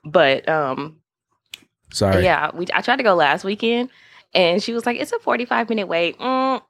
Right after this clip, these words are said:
Speaker 1: bitch, I'm
Speaker 2: Mm.
Speaker 1: hungry now.
Speaker 2: Yikes.
Speaker 1: So I ended up going somewhere
Speaker 2: <laughs>
Speaker 1: else. But, um, um, I came back this weekend, and she told me it was a thirty minute wait, but it, it, they really told me my table was ready in ten, so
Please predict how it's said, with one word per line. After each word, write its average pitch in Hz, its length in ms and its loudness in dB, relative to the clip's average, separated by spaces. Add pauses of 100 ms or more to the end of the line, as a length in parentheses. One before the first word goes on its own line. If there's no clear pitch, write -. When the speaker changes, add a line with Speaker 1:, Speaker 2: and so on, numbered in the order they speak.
(460)
Speaker 1:
bitch, 160 220 -2
I'm 120 100 2
Speaker 2:
Mm. - 20 0
Speaker 1:
hungry 156 320 0
now. 139 460 0
Speaker 2:
Yikes. 208 200 0
Speaker 1:
So 139 500 0 (440)
I 185 120 2
ended 165 200 0
up - 60 -2
going 151 160 2
somewhere 139 260 -2
Speaker 2:
<laughs> 143 100 0
Speaker 1:
else. 139 180 -6
But, 127 220 -2
um, 131 420 -4 (1000)
um, 156 200 2
I 147 100 -4
came 175 220 0
back 151 200 0
this 160 200 -4
weekend, 147 600 -4
and 143 320 -8
she 160 120 -14
told 143 240 -8
me 147 220 -8 (140)
it 143 80 -10
was 135 60 -6
a 135 60 -10
thirty 156 220 -4
minute 151 220 -4
wait, 139 340 -2
but 131 300 -4
it, - 220 -12
it, 127 160 -2
they 139 160 2
really 151 300 4
told 151 200 2
me 143 60 -4
my 139 160 0
table 143 260 0
was 143 140 -2
ready 135 220 -2
in 139 100 -6
ten, 151 440 0
so 127 460 -4